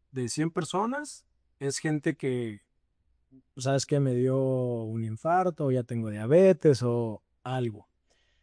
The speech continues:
El otro porcentaje que les digo es la persona que mágicamente se sintió mal un día, se fue a hacer estudios y le dijeron, "Señor, señora, eh, chavo, lo que sea,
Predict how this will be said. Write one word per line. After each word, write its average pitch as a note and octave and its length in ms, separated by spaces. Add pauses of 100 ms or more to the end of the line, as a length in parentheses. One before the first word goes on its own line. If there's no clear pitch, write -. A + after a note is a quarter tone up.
(240)
El C3 240
otro F#3+ 440
porcentaje F#3 760
que - 80
les F3+ 140
digo F3 240
es D#3 100
la E3+ 160
persona D3 480
que B2+ 520 (200)
mágicamente F3+ 720
se E3 100
sintió D3 320
mal F#3 200
un G3 120
día, G#3+ 240
se D3+ 80
fue D3 100
a - 20
hacer F3 180
estudios A#3 400
y F#3+ 40
le E3+ 60
dijeron, D#3 300
"Señor, G3+ 400
señora, A3 640
eh, B2 260
chavo, A#3 320
lo E3+ 80
que C#3 100
sea, A3 240